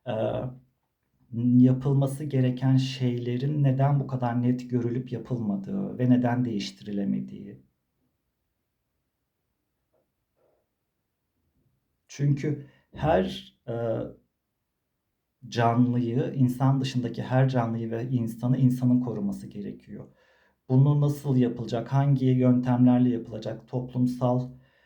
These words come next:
e, duyarlılık deyin, toplumsal, e, dayanışma deyin, toplumsal aydınlanma deyin, adına ne dersek diyelim bunu insanların yapması gerekiyor.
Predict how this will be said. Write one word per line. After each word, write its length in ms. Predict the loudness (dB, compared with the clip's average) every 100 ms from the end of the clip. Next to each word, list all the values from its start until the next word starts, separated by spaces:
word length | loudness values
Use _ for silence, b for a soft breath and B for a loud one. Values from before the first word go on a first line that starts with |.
| b b
e, 60 | -6 -4 -2
duyarlılık 720 | 2 4 4 2 -4 -6 -6
deyin, 340 | -6 -4 -4 -6
toplumsal, 760 | -6 -8 -8 -4 -2 -2 -4 -12 b b b b -8
e, 60 |
dayanışma 840 | -6 0 2 4 2 0 2 0 2
deyin, 240 | -2 -6
toplumsal 800 | -4 -6 -4 -8 -2 2 2 0
aydınlanma 760 | -4 -4 -2 2 4 6 4 4
deyin, 160 | -4
adına 320 | -2 0 4
ne 200 | 4 4
dersek 520 | 2 -2 -4 -8 -8 -4
diyelim 420 | -2 4 4 2
bunu 180 | -2 2
insanların 600 | 0 0 -2 0 2 2
yapması 520 | 2 -4 -10 -12 -12
gerekiyor. 680 | -12 -12 -12 -18 -18 -18